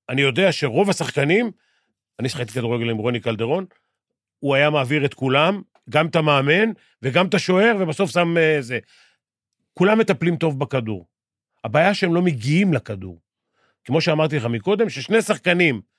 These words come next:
זר וישראלי, רצים לכדור, תמיד הוא יגיע קודם. אנחנו יודעים לטפל בכדור, אנחנו אולי יודעים לבעוט טוב לשער, כן מסובב, לא מסובב. בסוף, הדברים הגופניים,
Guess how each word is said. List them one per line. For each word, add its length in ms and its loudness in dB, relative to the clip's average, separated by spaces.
זר 520 0
וישראלי, 640 0
רצים 360 -2
לכדור, 500 0
תמיד 260 0
הוא 100 4
יגיע 260 0
קודם. 380 -4
אנחנו 360 0
יודעים 260 2
לטפל 360 0
בכדור, 500 0
אנחנו 240 -2
אולי 160 2
יודעים 280 -2
לבעוט 300 -4
טוב 160 -4
לשער, 420 -2
כן 180 -2
מסובב, 480 2
לא 140 2
מסובב. 480 2
בסוף, 520 -2
הדברים 440 0
הגופניים, 1080 0